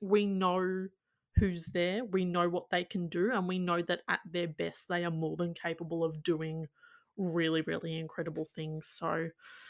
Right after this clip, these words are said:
um, I agree with you, Angela. All of a sudden, I'm like, "Oh, the games are real now," 'cause we know who's playing in them, and I'm excited about it. Um,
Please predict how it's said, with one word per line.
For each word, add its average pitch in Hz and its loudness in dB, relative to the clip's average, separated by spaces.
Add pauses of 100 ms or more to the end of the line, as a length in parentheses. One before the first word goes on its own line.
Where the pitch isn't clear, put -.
(180)
um, 180 4 (340)
I 233 8
agree 330 8
with 247 4
you, 196 4
Angela. 175 4
All 247 6
of 233 4
a 269 6
sudden, 220 4
I'm 208 4
like, 202 6
"Oh, 330 12
the 208 10
games 277 6
are 233 12
real 208 6
now," 185 2
'cause 226 2
we 220 6
know 208 8
who's 208 2
playing 185 -2
in 170 -4
them, 170 -6
and 175 -2
I'm 175 -2
excited 170 0
about 156 -2
it. - -6 (440)
Um, 175 2